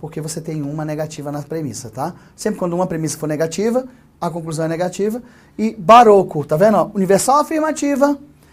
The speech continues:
particular negativa, tem que ser uma particular negativa a nossa conclusão. Beleza? É a nossa segunda figura, tá? Então vamos lá. Vamos buscar aqui, ó.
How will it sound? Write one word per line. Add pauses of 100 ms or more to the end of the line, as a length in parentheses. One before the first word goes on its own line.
(380)
particular
negativa, (180)
tem
que
ser
uma
particular (340)
negativa (100)
a
nossa
conclusão. (400)
Beleza? (240)
É
a
nossa
segunda
figura, (360)
tá? (140)
Então
vamos
lá. (1900)
Vamos
buscar
aqui,
ó.